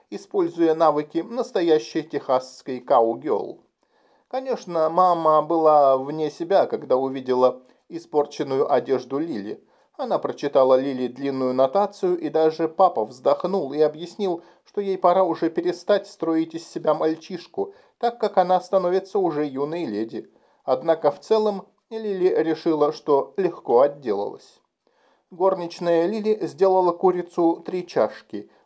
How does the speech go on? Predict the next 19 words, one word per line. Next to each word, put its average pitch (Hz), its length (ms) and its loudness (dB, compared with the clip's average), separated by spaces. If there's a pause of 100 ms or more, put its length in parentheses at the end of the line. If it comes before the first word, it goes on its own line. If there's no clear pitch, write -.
любимое 151 520 -4
блюдо 131 400 -4
папы. - 480 0 (540)
Сладкий 160 500 -2
запах 147 440 2
кунжутного 135 640 -2
масла, 135 580 2
рисового 151 640 0
вина 135 540 0 (300)
и 131 120 -16
соевого 131 600 2
соуса 113 640 -4 (240)
заполнил 165 580 -6
кухню 170 580 -8
и 160 60 -8
гостиную, 104 760 -4 (340)
а 135 240 2
горничная 135 800 2
Лин 190 260 -2